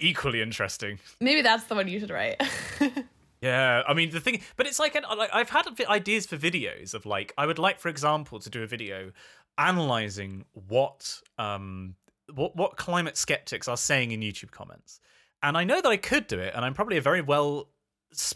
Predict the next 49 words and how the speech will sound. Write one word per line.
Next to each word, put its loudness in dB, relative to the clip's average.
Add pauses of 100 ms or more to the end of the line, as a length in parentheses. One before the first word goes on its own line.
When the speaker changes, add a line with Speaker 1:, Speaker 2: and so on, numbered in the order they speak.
(160)
Speaker 1:
positioned 0
person -2
to -10
do -4
it, -8
but -6
I -6
know -4
that -8
pulling -2
together 0
all -2
those -2
resources -6
will -8
crush 0
my -2
soul. -2 (380)
<laughs> -4
And 0
I 6
think 0
for -4
the 4
Speaker 2:
<laughs> -
Speaker 1:
same 4
reason, -2 (220)
going 4
through -2
all 6
the -2
coverage 2
of -8
Boris 2
Johnson -2
and -6
all -4
the -6
stupid -8
shit -6 (280)
that -8
he's -12
done -2
Speaker 2:
Oh. 0
Speaker 1:
would, -2
would -4
just 2
crush 2
me. -14